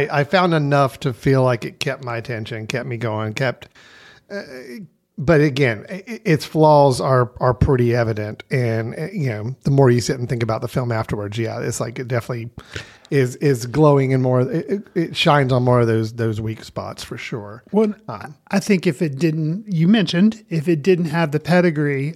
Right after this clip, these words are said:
Speaker 2: of the Coen name attached to it, I would probably give it more of a pass.
Speaker 1: Well, you see, I
Speaker 2: But
Speaker 1: tried to
Speaker 2: because I have an expectation
Speaker 1: Yeah.
Speaker 2: of, like, okay, if this is just a random B movie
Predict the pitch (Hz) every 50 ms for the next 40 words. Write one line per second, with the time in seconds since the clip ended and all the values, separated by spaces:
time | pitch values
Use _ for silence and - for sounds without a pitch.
0 | - - 147 143 139 135 135 156 139 - - 165 156 147 147 143 143 143 143 139
1 | 139 147 - - 165 147 143 151 - - - - 147 139 135 139 135 - _ _
2 | _ _ _ _ _ _ _ _ - 156 151 151 131 170 160 151 151 147 131 151
3 | 143 143 139 - 160 151 156 160 151 143 131 131 123 - 151 131 135 147 151 -
4 | - - - _ _ - - - - - - - _ 175 180 185 185 185 185 -
5 | - 160 156 175 196 196 202 196 196 190 202 196 196 185 160 175 180 170 165 165
6 | 160 - - - 170 165 160 - 139 139 127 117 113 107 160 147 147 143 139 135
7 | - 156 143 160 - - - 190 - 185 165 156 - - - _ 240 220 175 285
8 | 262 - 226 214 - 233 208 - - 185 160 165 180 190 202 202 185 175 175 156
9 | 175 185 185 180 160 151 143 139 143 139 147